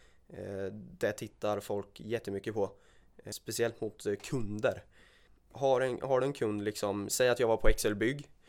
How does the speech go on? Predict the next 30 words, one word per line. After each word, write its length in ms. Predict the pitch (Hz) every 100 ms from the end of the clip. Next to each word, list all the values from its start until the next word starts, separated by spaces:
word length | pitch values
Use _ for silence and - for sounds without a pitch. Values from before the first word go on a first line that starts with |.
| - - - _
Ja, 100 | 123
men 120 | 139
en 100 | 135
kund 220 | 131 113 104
som 100 | 113
letar 240 | 104 98
efter 180 | 101 98
tejp. 340 | - 113 90 - - - - - - - - - -
Ja, 160 | -
men 340 | 147 135 131 - -
stå 240 | - 143
och 100 | 143
prata 320 | 147 117 - 151
med 140 | 180
kunden 320 | 143 113 113
i 200 | 117 123 -
en 240 | 113 104
minut 280 | 107 95 -
då. 120 | 85 - _ _ _ _ _ _ _ _ -
Det 240 | 120 127
skadar 380 | 131 - 127 127
kanske 260 | 160 147 156
inte. 260 | 143 101
Fråga 320 | 98 131 113 127
lite 460 | 143 - 110 107
vart 300 | 107 110 107
de 140 | 101 113
jobbar 460 | 110 101 104 107
eller, 380 | 107 107 107 107 - - - _ -
eh, 100 | -